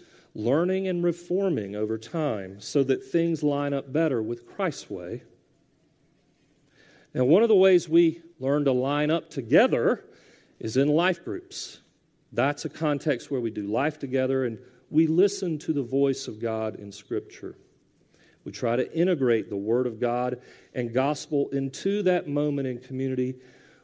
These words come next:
where real stuff comes up for us in life. You heard about D groups today, which is a more in-depth, high-commitment study of the gospel and the truths of Scripture. D groups are about life-on-life application of Scripture.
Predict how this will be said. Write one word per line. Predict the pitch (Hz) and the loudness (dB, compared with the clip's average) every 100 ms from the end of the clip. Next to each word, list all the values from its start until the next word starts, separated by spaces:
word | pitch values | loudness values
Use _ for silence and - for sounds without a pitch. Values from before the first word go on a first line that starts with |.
| - | 0
where | 127 127 | 2 2
real | 117 135 185 190 | 2 2 4 2
stuff | 170 - - 151 135 | 0 -4 -2 -2 -2
comes | - 113 101 | -8 -10 -6
up | 104 - | -6 -6
for | - 117 | -6 -4
us | 104 95 - - - _ _ _ _ _ - | -2 -4 -12 -14 -20 _ _ _ _ _ -12
in | 101 | -8
life. | 101 104 95 - - _ _ _ _ _ _ _ _ _ - - | -6 -8 -10 -16 -20 _ _ _ _ _ _ _ _ _ -20 -10
You | - 127 | 0 2
heard | 131 | 2
about | 120 117 107 | 0 -2 2
D | 135 151 | 2 6
groups | 160 - - | 4 2 -4
today, | 131 139 151 175 - - _ _ _ _ - | 2 4 4 0 -6 -20 _ _ _ _ -2
which | 127 147 | 0 2
is | |
a | 131 | 0
more | 127 123 | 0 -2
in-depth, | 127 170 151 127 151 - - - | 0 0 4 2 2 -8 -20 -6
high-commitment | 156 151 - 131 165 - 123 95 | -4 -2 -4 -2 -2 -2 -8 -8
study | - - 104 107 117 | -8 -4 -2 -2 -2
of | 113 | -4
the | 110 | -4
gospel | 107 113 113 - 135 147 | -2 -2 -2 -4 -4 -2
and | 120 | -4
the | 110 | -6
truths | - 143 123 | -2 0 0
of | 107 | -4
Scripture. | - - 120 - 147 147 - - - - | -4 -2 -2 0 -2 -2 -8 -20 -20 0
D | 120 180 | 6 6
groups | 180 202 196 - | 6 2 0 0
are | 151 | 0
about | 151 143 | 2 0
life-on-life | 123 135 170 185 180 156 147 156 113 - | 0 0 0 0 -2 -2 0 -2 -4 -4
application | 117 - 110 156 147 - 98 | -6 -6 -4 0 0 -2 -12
of | 92 | -14
Scripture. | - 113 95 - 98 | -10 -8 -8 -10 -16